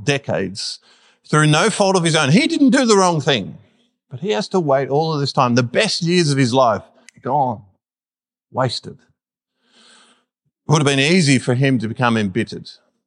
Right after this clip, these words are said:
to lose faith. God's promises were stretching further and further, but he still held on to it.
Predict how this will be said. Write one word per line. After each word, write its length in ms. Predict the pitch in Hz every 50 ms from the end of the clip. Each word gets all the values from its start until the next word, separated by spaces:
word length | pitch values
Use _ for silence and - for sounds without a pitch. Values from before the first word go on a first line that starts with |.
| _ -
to 100 | - 127
lose 460 | 117 113 127 127 123 120 117 - -
faith. 520 | - - - - - - - - - - _ _ _ _ _ _
God's 240 | - 120 117 - -
promises 720 | - - 151 170 226 240 196 147 - 117 104 92 92 101
were 100 | 117 120
stretching 580 | - - - 147 151 156 - - 160 135 120
further 460 | - - - 147 165 180 175 151 147 -
and 160 | 131 135 123
further, 520 | - - 180 202 208 170 117 98 95 117 - _ _ _ _ _ _ _ _ _ _ _ _ _ _ _ _ _ _ _ _ _ _ _ _ _ _ _ _ _ _ _ _ _ _ _ _ _ _ _
but 100 | - 117
he 60 | 110 104
still 260 | - - 185 202 196
held 220 | 160 156 131 123
on 140 | 113 101 87
to 120 | - -
it. 120 | 117 -